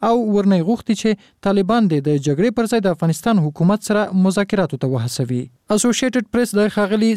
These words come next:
سمیع الحق په حواله لیکلي چې نوموړي افغان پلاوي ته ویلي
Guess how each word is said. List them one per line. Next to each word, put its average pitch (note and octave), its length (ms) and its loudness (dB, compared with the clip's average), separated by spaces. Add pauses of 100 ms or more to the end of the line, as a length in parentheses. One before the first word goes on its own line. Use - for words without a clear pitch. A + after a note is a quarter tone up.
سمیع F#3+ 200 2
الحق F#3+ 300 -2
په E3+ 100 0
حواله E3+ 300 0
لیکلي A3+ 320 -2
چې G#3+ 260 -2 (300)
نوموړي A3+ 420 2
افغان G#3 320 0
پلاوي G#3+ 240 0
ته F#3 100 0
ویلي A#3 180 0